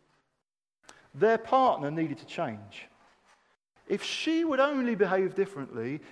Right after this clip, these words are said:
if she would only learn, if she would only change her ways of,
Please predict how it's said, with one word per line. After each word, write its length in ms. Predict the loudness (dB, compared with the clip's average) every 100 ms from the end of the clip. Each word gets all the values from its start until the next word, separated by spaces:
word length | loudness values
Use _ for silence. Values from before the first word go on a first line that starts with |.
| -2
if 180 | -2 -2
she 320 | -6 -2 0
would 200 | 0 2
only 400 | 2 0 -2 -2
learn, 600 | -2 -2 -2 -6 -8 -12 -8 0
if 200 | 0 0
she 320 | -8 -2 0
would 200 | 2 2
only 440 | 4 4 2 0 -2
change 520 | 0 2 2 -2 -2
her 280 | 2 6 6
ways 400 | 6 4 2 -6
of, 160 | -10